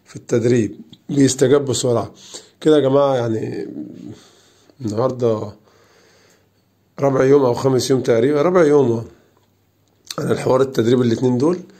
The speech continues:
كوكتيل استجاب بسم الله ما شاء الله، بناديه يجي، ولسه مع العلم لسه صغير، يعني ده الناس اللي بتفهم في كوكتيل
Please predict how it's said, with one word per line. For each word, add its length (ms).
كوكتيل 280
استجاب 380
بسم 200
الله 100
ما 60
شاء 180
الله، 140
بناديه 400
يجي، 300
ولسه 340
مع 120
العلم 240
لسه 180
صغير، 420
يعني 240
ده 260
الناس 200
اللي 100
بتفهم 220
في 100
كوكتيل 480